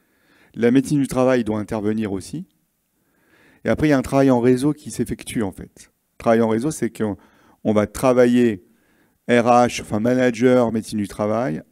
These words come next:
avec la médecine de ville et la médecine addictologique, par exemple. Mais la première étape, c'est sensibiliser toute l'entreprise, peu fait, hein, alors qu'on n'arrête pas de le dire, et après, formation des managers,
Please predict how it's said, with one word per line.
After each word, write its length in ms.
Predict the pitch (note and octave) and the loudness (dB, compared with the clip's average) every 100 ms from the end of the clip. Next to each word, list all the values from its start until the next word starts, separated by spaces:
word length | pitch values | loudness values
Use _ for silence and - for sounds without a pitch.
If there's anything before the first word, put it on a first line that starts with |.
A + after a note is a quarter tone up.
| _ | _
avec 640 | C3 C3 B2+ A#2+ - - _ _ _ _ | 0 4 4 4 -2 -20 _ _ _ _
la 200 | A2+ A#2 | -2 0
médecine 340 | A#2 - A2+ | 0 -6 -6
de 80 | A2 | -4
ville 400 | G#2 A2+ D#3 B2+ - _ _ _ _ | -2 -2 -4 -6 -12 _ _ _ _
et 100 | G2+ | -14
la 280 | F#2+ G2+ G2 | -10 -8 -8
médecine 280 | G2 - A2+ | -10 -8 -8
addictologique, 640 | G2+ F2+ A2+ G#2+ F#2+ - | -8 -6 -2 -2 -4 -12
par 140 | G#2+ | -16
exemple. 400 | G2 - - - _ _ _ _ _ _ _ _ _ _ _ _ _ - | -16 -20 -20 -20 _ _ _ _ _ _ _ _ _ _ _ _ _ -4
Mais 60 | A2+ | 0
la 60 | |
première 180 | G#2+ C#3 | 4 4
étape, 240 | B2+ D3 | 6 0
c'est 240 | - A#2 G2+ _ _ _ _ _ _ _ - | 0 -2 -4 _ _ _ _ _ _ _ -4
sensibiliser 580 | - C#3+ C#3+ C3 B2 | 0 0 0 -2 -2
toute 200 | A#2 - | 0 0
l'entreprise, 600 | D3+ C#3 B2+ A#2+ D3+ F3 G#2+ _ _ _ - _ _ _ _ - _ _ | 0 -2 -4 -4 -4 -8 -14 _ _ _ -20 _ _ _ _ -20 _ _
peu 120 | - | 2
fait, 240 | D#3 - F#2+ | 2 0 -8
hein, 140 | F#2 - _ _ _ _ | -8 -18 _ _ _ _
alors 140 | G#2 F#2+ | -10 -8
qu'on 100 | - | -6
n'arrête 200 | G#2 G#2 | -6 -6
pas 100 | A2+ | -6
de 60 | |
le 80 | G#2+ | -6
dire, 180 | A2 D#3 - _ _ - _ | -8 -12 -16 _ _ -20 _
et 80 | A2+ | 2
après, 400 | A2+ - C3 C#3 - | 2 4 2 2 -2
formation 460 | C#3 B2+ A#2+ - | -2 0 0 -4
des 80 | A2+ | -4
managers, 540 | G#2+ G#2+ G2+ A2+ C3 | -4 -4 -2 0 0